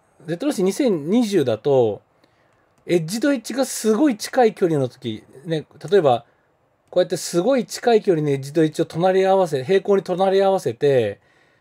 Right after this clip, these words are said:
で、どっかで、あの、この同じモデル内で救命室とか押し出しとか使うと、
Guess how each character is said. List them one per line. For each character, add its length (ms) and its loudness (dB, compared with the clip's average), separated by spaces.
で、 120 4
ど 100 2
っ 60 -14
か 100 4
で、 60 0
あ 80 -2
の、 100 -2
こ 160 0
の 340 2
同 120 4
じ 120 -2
モ 140 0
デ 100 2
ル 100 2
内 140 2
で 80 0
救 220 -2
命 140 2
室 100 -14
と 140 -2
か 300 -8
押 140 -8
し 60 -8
出 80 2
し 80 -2
と 80 -8
か 80 -4
使 220 -10
う 100 -2
と、 320 0